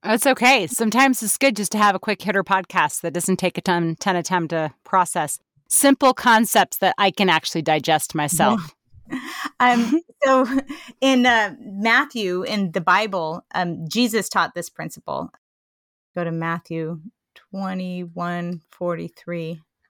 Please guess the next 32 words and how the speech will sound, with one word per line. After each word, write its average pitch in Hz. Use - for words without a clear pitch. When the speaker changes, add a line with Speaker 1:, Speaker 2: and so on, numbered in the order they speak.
Speaker 2:
Sorry, -
just -
a -
sec. -
Let 165
me -
turn 170
to -
it. -
Speaker 1:
He 214
says, 180
"Therefore 196
say 175
I 170
unto 160
you, 170
the 143
kingdom 220
of 160
God 151
shall 156
be 147
taken 196
from 151
you 196
and 175
given 185
to 190
a 175
nation 180
bringing 165
forth 147